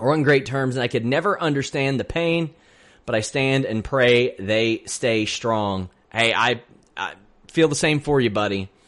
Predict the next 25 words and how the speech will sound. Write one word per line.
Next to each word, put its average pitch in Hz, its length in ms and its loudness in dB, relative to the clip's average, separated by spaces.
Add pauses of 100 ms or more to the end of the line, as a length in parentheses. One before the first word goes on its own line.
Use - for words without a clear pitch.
(680)
Uh, 107 180 -4
Eric 151 220 4
DeRiggi 135 360 0
says, 131 160 -4
"Broke 156 220 2
my 147 140 0
silence 139 480 0
about 127 240 2
H 170 260 0
W 143 400 2
A, 139 480 2
uh, 110 300 -2 (560)
I 120 80 -2
think 135 340 -4
as 127 240 2
a 123 60 -2
twenty 139 400 -2
or 117 100 6
about 127 240 4
twenty 139 300 0
years 120 240 0
ago 120 480 2
about 113 320 0
my 110 160 0
abuse. 107 540 -4